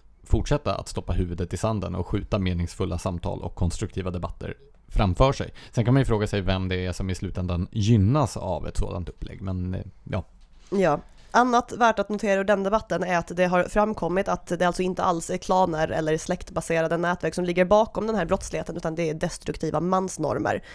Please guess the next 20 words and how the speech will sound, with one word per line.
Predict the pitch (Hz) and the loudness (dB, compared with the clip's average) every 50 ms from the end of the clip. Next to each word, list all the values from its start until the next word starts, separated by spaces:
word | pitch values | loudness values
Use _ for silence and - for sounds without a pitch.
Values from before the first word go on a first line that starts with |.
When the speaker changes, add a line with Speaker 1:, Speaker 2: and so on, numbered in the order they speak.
| - - - | -16 -10 -6
Speaker 2:
Det | - | -4
kan | 175 - 190 185 | 0 0 2 2
man | 185 180 | 2 2
läsa | 180 175 180 - - 170 | 2 2 2 0 0 0
mer | 180 190 180 175 165 | 2 2 4 4 4
om | 170 185 202 240 - - | 4 2 2 0 -2 -2
på | - 175 170 165 - - | -2 -2 -2 -2 -4 -8
G | - 165 - 170 170 170 - | -10 -6 -4 -2 -2 -4 -4
P | - - 156 160 - - - - - - | -6 -4 -2 -2 -2 -4 -6 -20 -6 0
Debatt, | - 175 160 - 180 233 - - - - - - - - - - - - - | 0 2 2 2 0 -2 -2 -6 -12 -16 -16 -16 -16 -18 -20 -20 -20 -18 -6
där | - 185 180 175 175 170 - | 0 2 2 4 4 4 4
organisationens | - 180 175 180 170 170 - 175 170 165 160 160 165 170 | 4 4 4 2 0 -2 -4 -2 -2 -2 -2 -2 -2 -2
mäns-, | 180 196 202 190 175 170 180 196 233 - - - - - | 0 0 2 2 2 0 0 -2 -4 -4 -8 -14 -12 -6
män, | - 208 220 226 214 190 190 208 247 262 - - - - - - - - - - | 0 2 2 2 2 2 0 -4 -6 -6 -10 -20 -20 -20 -20 -20 -20 -20 -20 -20
f-, | - - - - - | -20 -20 -20 -20 -6
företrädare | - - 269 262 285 233 - - 254 277 269 220 254 226 208 202 - | 2 4 4 6 4 4 4 4 6 6 6 6 6 6 6 6 4
för | - 190 | 4 4
organisationen | 196 214 185 185 180 - 185 185 202 180 170 202 196 | 6 6 4 2 0 0 0 2 4 4 4 4 4
Män, | 220 208 180 160 160 - - - - - - - - - | 4 4 2 2 0 -2 -4 -8 -14 -16 -18 -12 -2 2
eh, | - 185 180 180 180 180 | 4 6 6 8 6 6